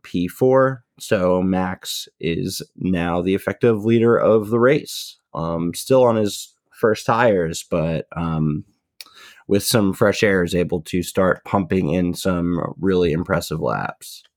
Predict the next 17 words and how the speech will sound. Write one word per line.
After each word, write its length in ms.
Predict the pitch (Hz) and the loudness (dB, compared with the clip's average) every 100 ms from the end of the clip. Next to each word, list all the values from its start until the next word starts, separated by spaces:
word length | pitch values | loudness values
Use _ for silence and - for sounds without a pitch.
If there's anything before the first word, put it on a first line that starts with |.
| - | -8
Checo 560 | - 110 - 117 101 | -2 0 2 2 2
is 80 | 98 | 2
also 480 | 92 104 120 117 107 | 2 2 2 2 2
making 360 | 107 107 113 110 | 0 -2 -2 0
moves 440 | 110 113 110 104 - | 0 0 -2 -6 -8
right 240 | - 113 113 | 0 2 4
away. 520 | 110 110 107 107 101 | 2 2 2 2 0
He 200 | 95 120 | -2 0
gets 200 | 113 101 | 0 -2
back 360 | - 110 117 120 | 0 0 0 0
into 240 | 113 120 | -2 -2
the 100 | 107 | -2
podium 440 | 113 107 110 107 | 0 0 0 -2
positions, 540 | 110 104 104 101 104 98 | -2 0 0 0 -4 -4
passing 520 | 113 101 104 107 101 | -4 -4 -2 -2 0
Ocon 680 | 71 104 - 110 101 101 73 | 2 0 2 2 2 2 2
on 420 | 104 101 98 | 2 2 2